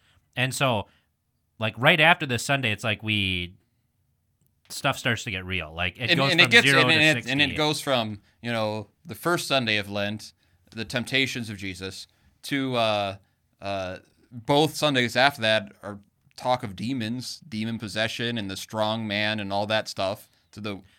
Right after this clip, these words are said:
Speaker 2: fighting of the devil, and then
Speaker 1: Right, and then Laetare, the fourth Sunday, is a great time to just kinda, like, catch your breath. It's like,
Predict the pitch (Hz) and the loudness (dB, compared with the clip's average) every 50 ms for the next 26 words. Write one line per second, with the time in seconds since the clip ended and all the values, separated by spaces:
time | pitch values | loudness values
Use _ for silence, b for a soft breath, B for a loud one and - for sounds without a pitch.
0 | b b - - 113 113 113 117 113 107 95 98 98 95 127 135 117 101 98 101 | b b -4 0 2 2 2 0 -2 -4 -6 -8 -4 -2 0 0 0 -2 -4 -8
1 | 95 101 107 110 107 107 104 110 113 120 - 131 127 139 139 127 123 117 - 123 | -6 -6 -6 -6 -6 -4 -4 -4 -4 -4 -2 0 2 2 2 2 2 2 6 8
2 | 135 143 147 139 139 139 139 147 131 110 98 95 90 85 - - _ - 131 139 | 10 10 12 10 10 8 6 4 4 4 4 4 4 2 -2 -6 _ -2 0 0
3 | 139 - - 127 113 117 117 123 127 123 107 95 85 82 110 117 123 - - 113 | 0 2 2 0 2 2 4 2 2 2 0 -2 -2 0 2 2 2 2 2 4
4 | 107 107 110 - 85 95 82 104 104 - - 110 104 95 92 90 87 - b b | 4 6 4 4 0 -4 -4 -4 -4 -4 -4 -4 -2 -2 -2 -2 -4 -4 b b
5 | b b b b b - 123 127 - - 101 80 95 101 113 131 127 - 98 - | b b b b b -2 -2 0 0 -4 -6 -2 2 2 4 4 2 0 -6 -8
6 | 95 90 90 85 - | -6 -6 -6 -6 -10